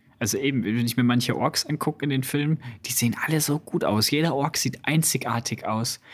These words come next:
Weißt du, die Leute haben sich richtig was bei Maskenbildnern überlegt.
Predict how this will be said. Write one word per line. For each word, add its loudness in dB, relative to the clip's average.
Weißt 2
du, 0
die -4
Leute 2
haben 4
sich -2
richtig -4
was -2
bei 0
Maskenbildnern 0
überlegt. -2